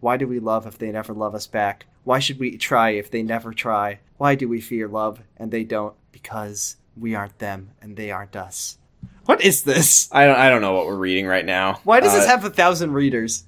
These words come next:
Speaker 2: I don't know. Sorry for all of our readers who are crying their eyes out right now.
Speaker 1: Yeah.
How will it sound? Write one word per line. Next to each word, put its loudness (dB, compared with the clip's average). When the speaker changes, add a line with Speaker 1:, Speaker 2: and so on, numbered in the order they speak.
Speaker 2:
I 0
don't 2
know. 0
Sorry 6
for 4
all 8
of 4
our 6
readers 0
who -2
are 0
crying 0
their 0
eyes 0
out 0
right -2
now. -6
Speaker 1:
Yeah. -2